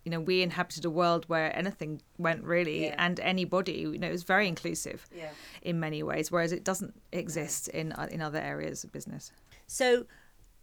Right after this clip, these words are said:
Speaker 2: post-covid, we've got people kind of working hybrid. Some people are back in the office full time. Um,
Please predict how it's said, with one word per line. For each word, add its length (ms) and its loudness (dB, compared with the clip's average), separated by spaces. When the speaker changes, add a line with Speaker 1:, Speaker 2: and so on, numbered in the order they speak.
Speaker 2:
post-covid, 920 4
we've 240 4
got 280 6
people 540 0
kind 220 -2
of 240 -4
working 360 2
hybrid. 800 4
Some 240 -4
people 180 -4
are 140 -2
back 240 -8
in 80 -2
the 80 -2
office 260 -6
full 180 -6
time. 560 0
Um, 360 4